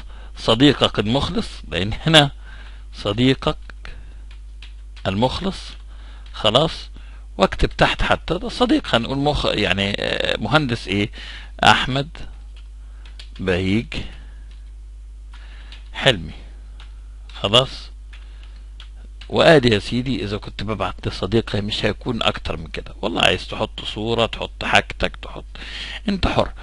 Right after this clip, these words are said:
ولكن يكفي بهذا الشكل. خلاص، وقول له موافق،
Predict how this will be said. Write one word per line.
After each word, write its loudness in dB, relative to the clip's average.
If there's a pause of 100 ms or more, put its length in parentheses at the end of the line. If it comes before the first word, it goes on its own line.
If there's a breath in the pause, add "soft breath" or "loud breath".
(160 loud breath)
ولكن 6
يكفي 2 (200)
بهذا 4
الشكل. -8 (320)
خلاص، 2
وقول 0
له 2
موافق، 0